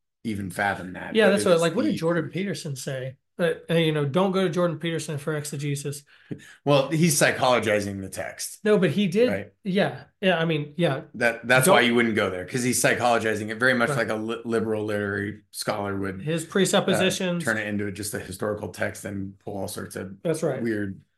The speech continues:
Speaker 1: things that
Speaker 2: And he
Speaker 1: aren't
Speaker 2: did
Speaker 1: there.
Speaker 2: say, uh, he said on, on Rogan that, uh, the Bible isn't just truth, it's the precondition that makes truth possible.
Speaker 1: That's right.
Speaker 2: Um,
Speaker 1: Well, and God is the precondition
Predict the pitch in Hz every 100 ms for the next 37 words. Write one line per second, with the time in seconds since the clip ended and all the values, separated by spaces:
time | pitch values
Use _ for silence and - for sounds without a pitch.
0 | _ 107 101 98 - - - 101 151 151
1 | 175 175 196 147 214 208 160 - 156 147
2 | 180 - 170 165 160 170 165 160 156 208
3 | 156 123 - _ _ _ 151 156 143 147
4 | - _ _ - 143 143 143 147 185 208
5 | 190 185 165 156 - 214 175 135 139 -
6 | - - - - 208 - - - 202 208
7 | 202 190 151 147 175 170 139 123 131 _
8 | _ _ 147 170 170 151 160 170 170 -
9 | - 170 143 - - 143 - 135 - 110
10 | 107 - - - _ _ - _ _ -
11 | 165 151 139 131 127 113 107 107 107 104
12 | 98 98 98 95 - 120 98 101 101 98
13 | 98 98